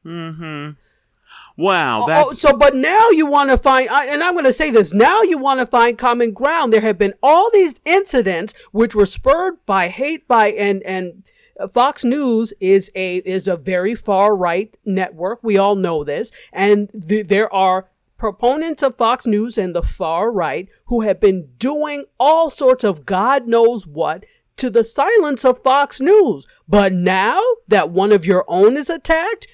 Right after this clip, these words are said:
Speaker 2: you want to call for civility? Now, now, now you want us to be civil. Where
Speaker 1: Well,
Speaker 2: was your, uh, your, your, your, uh, American duty of civility and discourse before?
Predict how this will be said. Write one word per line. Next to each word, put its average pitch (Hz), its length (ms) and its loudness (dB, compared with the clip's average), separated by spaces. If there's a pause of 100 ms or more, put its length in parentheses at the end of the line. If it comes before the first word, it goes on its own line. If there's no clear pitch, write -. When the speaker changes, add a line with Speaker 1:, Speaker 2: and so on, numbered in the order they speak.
Speaker 2:
you 233 240 2
want 262 320 2
to 247 120 0
call 262 540 0 (120)
for 208 200 0
civility? 247 960 0 (280)
Now, 285 320 6
now, 330 160 4
now 339 240 6
you 311 180 4
want 277 200 4
us - 80 -2
to 240 100 -4
be 202 140 0
civil. 139 500 -8 (840)
Where 330 200 4
Speaker 1:
Well, 381 100 4
Speaker 2:
was - 160 0
your, 302 240 4
uh, 247 320 6
your, 226 400 4
your, 214 400 4 (260)
your, 190 480 0
uh, 180 260 -4
American 220 720 2 (180)
duty 226 480 0
of 196 220 2
civility 226 680 2
and 180 140 0
discourse 214 460 0
before? 175 540 -6